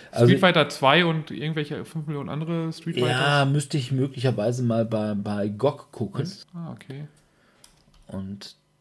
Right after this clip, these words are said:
Speaker 1: das hätte ich, wie gesagt, dieses ganz stinknormale Street Fighter zwei. Weil ich immer noch das allerbeste Street Fighter finde. Und was ich auch früher immer,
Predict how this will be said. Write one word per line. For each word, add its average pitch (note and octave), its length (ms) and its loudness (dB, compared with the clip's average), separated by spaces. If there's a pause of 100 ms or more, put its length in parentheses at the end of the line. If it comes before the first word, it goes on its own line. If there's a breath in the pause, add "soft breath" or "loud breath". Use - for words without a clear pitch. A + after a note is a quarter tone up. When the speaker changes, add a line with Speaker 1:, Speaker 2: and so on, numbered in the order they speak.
(120)
Speaker 1:
das - 280 -4
hätte A#2 120 -8
ich, A2+ 160 -6
wie C#3+ 80 -4
gesagt, C3+ 260 -6
dieses B2+ 240 -8
ganz G3+ 540 -6
stinknormale D3 1300 -4 (140)
Street - 460 -10
Fighter B2 420 -8
zwei. - 440 -6 (840 loud breath)
Weil G#2 180 -2
ich A#2+ 100 -2
immer D3 140 0
noch C3+ 160 -2
das - 420 -4
allerbeste B2 540 0
Street A2 320 -6
Fighter G2+ 320 -6
finde. G2 420 -8 (1300)
Und G#2+ 100 -8
was G2+ 200 -2
ich A2 180 -4
auch F2+ 100 -2
früher A2+ 380 2
immer, G#2+ 320 -2